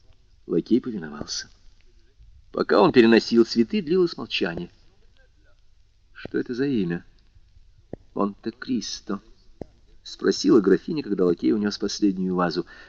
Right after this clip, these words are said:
«Фамилия или название поместья, или просто титул?»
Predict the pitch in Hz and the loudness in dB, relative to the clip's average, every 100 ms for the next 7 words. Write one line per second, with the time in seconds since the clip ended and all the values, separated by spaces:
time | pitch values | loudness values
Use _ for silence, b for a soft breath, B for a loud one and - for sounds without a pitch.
0 | - - 113 135 180 214 123 82 80 - | -16 -4 -2 -2 -2 0 0 0 -2 -8
1 | _ _ _ _ _ _ - 117 101 90 | _ _ _ _ _ _ -8 -4 -2 0
2 | 92 92 90 92 90 95 143 165 - 98 | 2 2 2 2 2 2 2 -2 -8 -6
3 | 85 90 101 - - 151 - 165 - 165 | -2 0 0 0 -10 -14 -12 -12 -8 -10